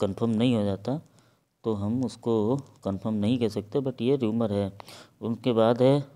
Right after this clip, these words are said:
उसके बाद है बुद्धदेव के बाद श्री नटराजन चंद्रशेखरन। <clears throat>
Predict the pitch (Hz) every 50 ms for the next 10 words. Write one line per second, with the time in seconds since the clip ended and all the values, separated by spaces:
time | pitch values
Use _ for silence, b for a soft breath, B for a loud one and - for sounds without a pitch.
0 | - - 101 - - 123 110 101 110 110 113 110 - 107 107 120 143 - b b
1 | b b b b b b b b _ _ - 90 101 90 - 117 104 110 107 107
2 | 107 - 107 92 107 127 143 - - - - _ _ - - 92 92 - 78 82
3 | - - - 120 143 151 - - 120 104 98 104 107 107 98 101 123 135 - -
4 | 113 117 113 104 - - 107 98 - 110 113 107 104 104 B B B B B B
5 | B B B _ _ _ _ _ - -